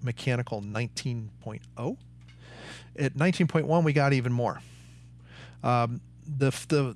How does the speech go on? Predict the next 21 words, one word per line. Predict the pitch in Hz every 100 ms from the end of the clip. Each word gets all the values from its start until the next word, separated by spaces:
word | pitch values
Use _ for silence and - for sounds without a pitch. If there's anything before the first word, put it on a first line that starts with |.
| -
number | 156 196 277
six | - 254 -
item | 175 151 131
for | -
ted | - - 175 165 117 127
on | - 117 123
what's | 143 -
cool, | - 208 185 127 160
top | - - -
ten | 151 135
cool, | - 190 147 123 - - - -
is | -
something | 156 143
called | 143 131
the | 117
Granta | 107 120 139 156 175
Design | 156 131 117 120 123 127
Samples | 123 - 113 110 117 113 107 - - - - - -
Materials. | 117 - 127 101 - - - - - - -
And, | - 120 117 110 107 -
um, | 120 107 104